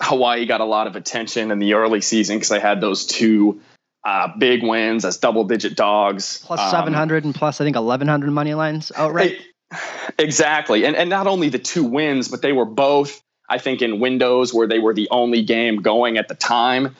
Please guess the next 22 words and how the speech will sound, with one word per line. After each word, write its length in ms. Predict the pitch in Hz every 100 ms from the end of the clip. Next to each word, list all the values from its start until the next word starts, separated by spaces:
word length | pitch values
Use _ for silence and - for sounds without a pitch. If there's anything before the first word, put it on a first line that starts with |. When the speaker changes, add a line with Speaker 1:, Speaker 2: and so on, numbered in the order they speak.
| -
Speaker 1:
So 160 | - 127
they 100 | 104
had 160 | 113
a 60 | 104
lot 260 | 104 110 117
of 100 | 113
eyeballs 540 | 117 120 117 120 117
on 160 | 113 123
'em, 80 | 117
a 60 |
lot 240 | 92 107 117
of 80 |
attention. 460 | 110 - 113 - 123
You 80 | 110
know, 120 | 101
they 80 | 95
had 180 | 107 101
one 120 | 104
of 60 |
those 240 | 104 98 -
late 200 | 110 104
starts, 600 | - 107 104 - -